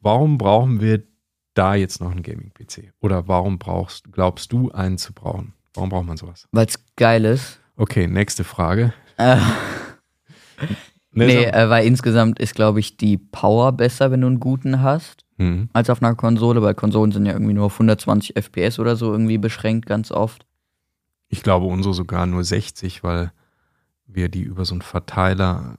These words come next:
Speaker 1: an den Fernseher weiterleiten, dann kann die nur sechzig. Und
Speaker 2: Ach
Speaker 1: ob die
Speaker 2: so.
Speaker 1: das in der Praxis immer macht, sechzig, weiß ich auch nicht. Aber okay, die, du, also ein Punkt ist, die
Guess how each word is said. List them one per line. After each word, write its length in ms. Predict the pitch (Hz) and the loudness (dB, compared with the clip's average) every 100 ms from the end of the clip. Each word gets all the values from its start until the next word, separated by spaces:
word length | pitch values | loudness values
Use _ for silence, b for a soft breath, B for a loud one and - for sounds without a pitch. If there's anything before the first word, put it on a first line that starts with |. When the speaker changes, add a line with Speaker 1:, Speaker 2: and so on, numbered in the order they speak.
| _ | _
Speaker 1:
an 340 | 90 90 90 | -8 -4 -4
den 160 | 87 85 | -6 -8
Fernseher 540 | - 90 90 92 90 87 | -6 -4 -4 -4 -4 -4
weiterleiten, 520 | 87 92 87 87 - | -6 -6 -6 -6 -8
dann 100 | - | -12
kann 160 | - 87 | -18 -20
die 80 | |
nur 140 | 85 85 | -16 -10
sechzig. 500 | 85 - - - _ b b b | -8 -8 -14 -20 _ b b b
Und 100 | 135 | 0
Speaker 2:
Ach 40 | |
Speaker 1:
ob 80 | 139 | 4
die 60 | 123 | 4
Speaker 2:
so. 60 | |
Speaker 1:
das 120 | 107 | 4
in 60 | 104 | 4
der 80 | 101 | 2
Praxis 380 | - 104 - 90 | 2 -2 -2 -4
immer 200 | 90 90 | 0 0
macht, 260 | 87 104 | 0 -2
sechzig, 380 | - 90 - 87 | -4 -6 -6 -8
weiß 160 | 87 85 | -6 -6
ich 120 | 85 | -6
auch 160 | 85 - | -8 -10
nicht. 180 | 82 _ _ _ _ _ _ | -18 _ _ _ _ _ _
Aber 180 | 101 104 | 2 4
okay, 220 | 98 107 | 4 2
die, 140 | 87 90 | 0 -4
du, 280 | 101 101 | -4 -2
also 200 | 98 95 | -2 0
ein 180 | 92 110 | 2 0
Punkt 200 | 127 117 | 0 -2
ist, 200 | 98 - | -4 -6
die 160 | 98 90 | -6 -8